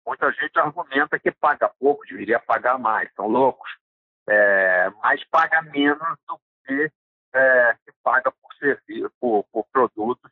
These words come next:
tipicamente, é, manufatureiros. Então, esse impacto é, contra a competitividade da produção nacional já é uma prim-,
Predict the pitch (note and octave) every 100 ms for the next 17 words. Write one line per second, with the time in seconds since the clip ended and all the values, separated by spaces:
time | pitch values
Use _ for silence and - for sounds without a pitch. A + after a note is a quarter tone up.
0 | _ - B2 - C3+ - A2+ - C3 B2
1 | - A2+ A2+ A2 G#2 G2+ G2 F#2 F2+ _
2 | _ _ _ G#2+ A#2 B2 B2+ B2 - G#2
3 | F#2+ F#2 B2+ C3 - E3+ F#4+ _ _ _
4 | C#3 C#3 _ C#3+ - E3+ F#3+ F#3 - _
5 | B2 G#2 F#2 _ _ _ _ B2 A#2+ A2+
6 | G#2+ G#2 F#2+ - F3 A#3 - C3+ A#2+ -
7 | B2+ - C#3 - - C3+ - A2 A#2 A#2
8 | G#2 G2 G#2 - A#2 A2 - B2+ A2+ G2+
9 | G2 - F2+ G2+ D#3+ C#3 B2 B2+ C3+ E3
10 | E3+ - C#3+ B2+